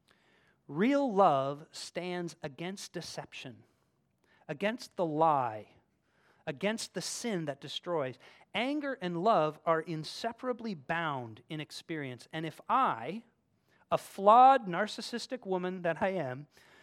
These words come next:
can feel this much pain and anger over someone's condition out of love,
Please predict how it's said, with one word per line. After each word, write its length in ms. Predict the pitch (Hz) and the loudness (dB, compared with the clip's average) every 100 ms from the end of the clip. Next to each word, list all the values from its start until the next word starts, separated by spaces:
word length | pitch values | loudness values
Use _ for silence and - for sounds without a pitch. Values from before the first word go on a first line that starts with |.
| - _ | -20 _
can 160 | 196 196 | -4 -4
feel 260 | - 226 | 0 0
this 260 | 190 277 - | 4 2 2
much 240 | 262 269 - | -2 -2 -6
pain 500 | 214 214 170 139 147 | -6 -4 -4 -6 -8
and 120 | 160 170 - | -8 -8 -8
anger 500 | 202 220 196 147 135 | -6 -4 -2 -2 0
over 200 | 160 156 | 0 -2
someone's 480 | 151 220 226 220 196 | -2 0 0 -2 -4
condition 580 | - 160 196 - 143 131 | -6 -4 -4 -4 -10 -6
out 100 | 156 | -2
of 120 | 247 240 | 0 2
love, 440 | 311 185 139 - | 4 4 2 -6